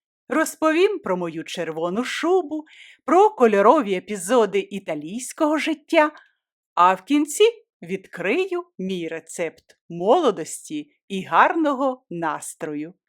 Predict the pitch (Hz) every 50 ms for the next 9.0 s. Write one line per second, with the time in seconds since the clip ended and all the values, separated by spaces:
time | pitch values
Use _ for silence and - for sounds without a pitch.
0 | _ _ _ _ _ _ _ _ _ _ 190 180 175 180 170 170 180 180 175 175
1 | - - 180 175 175 196 190 185 190 233 254 277 262 302 339 440 427 - - 196
2 | 170 170 - - _ _ _ _ _ _ _ _ _ - 302 370 440 427 - -
3 | - - - 330 320 302 269 247 208 180 165 156 151 147 147 147 143 143 143 147
4 | 180 196 _ _ _ _ _ _ _ _ _ _ _ _ _ _ _ _ _ _
5 | _ _ _ _ _ _ _ _ _ _ _ _ _ _ _ _ _ _ 185 190
6 | 175 196 320 392 427 415 349 320 - - 277 320 370 403 381 381 349 277 294 277
7 | 190 220 233 220 202 208 208 220 254 254 233 214 170 151 175 175 180 185 185 180
8 | 180 175 170 170 175 175 - - - - - 156 147 147 147 147 147 139 -